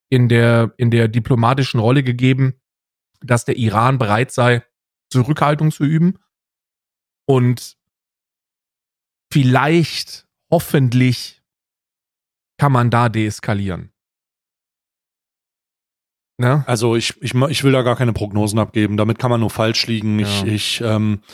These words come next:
Speaker 2: würde allen Leuten, so wie du es auch schon gesagt hast, dazu raten,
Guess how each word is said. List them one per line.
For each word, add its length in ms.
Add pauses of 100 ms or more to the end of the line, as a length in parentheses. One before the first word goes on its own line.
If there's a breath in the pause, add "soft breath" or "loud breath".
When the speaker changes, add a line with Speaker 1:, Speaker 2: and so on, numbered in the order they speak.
(280 loud breath)
Speaker 2:
würde 420
allen 600 (140)
Leuten, 880 (300)
so 360
wie 120
du 280
es 140
auch 120
schon 160
gesagt 320
hast, 140
dazu 260
raten, 580